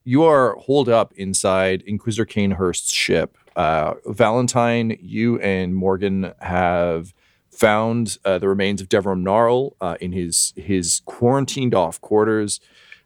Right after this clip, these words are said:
Um, some kind of psycho event seems to have occurred, but from what you read of the, uh,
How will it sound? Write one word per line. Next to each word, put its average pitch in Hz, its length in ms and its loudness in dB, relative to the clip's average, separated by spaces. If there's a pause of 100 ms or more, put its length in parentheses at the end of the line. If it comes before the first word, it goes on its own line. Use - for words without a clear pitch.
(120)
Um, 82 480 2
some 104 320 -2
kind 110 180 2
of 98 60 0
psycho 110 300 0
event 98 240 -2
seems 160 220 -2
to 131 100 0
have 92 100 0
occurred, 92 480 -2
but - 140 -6
from 98 200 -2
what 98 140 0
you 101 80 -4
read 95 380 2
of 85 560 -2
the, 90 500 -2
uh, 80 320 -2